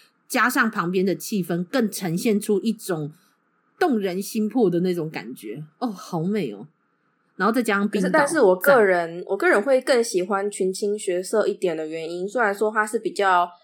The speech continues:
Speaker 2: 早期的作品，没有像《邪云前往北北西》就是后期的，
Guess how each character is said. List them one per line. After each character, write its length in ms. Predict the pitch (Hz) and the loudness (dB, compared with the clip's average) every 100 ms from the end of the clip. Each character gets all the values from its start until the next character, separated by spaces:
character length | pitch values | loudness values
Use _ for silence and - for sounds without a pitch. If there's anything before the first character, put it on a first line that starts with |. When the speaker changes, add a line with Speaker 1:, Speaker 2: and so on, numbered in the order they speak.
| _ _ | _ _
Speaker 2:
早 220 | 214 175 | 2 2
期 180 | 175 190 | 2 0
的 140 | 175 | 0
作 200 | 180 208 | 0 0
品， 240 | 185 175 160 | 0 -4 -10
没 100 | 170 | -8
有 180 | 202 185 | -6 -6
像 280 | 175 196 190 | -6 -8 -8
《邪 220 | 190 170 | -4 -2
云 140 | 175 175 | -2 -4
前 120 | 190 | -2
往 160 | 180 170 | -2 0
北 160 | 170 | -2
北 220 | 170 175 | 0 -2
西》 400 | 165 - 170 170 170 | -2 -10 -12 -14 -8
就 140 | 175 | -8
是 220 | 170 175 | -6 -4
后 180 | 196 202 | 0 0
期 220 | 185 160 | 0 -6
的， 200 | 156 160 | -4 -4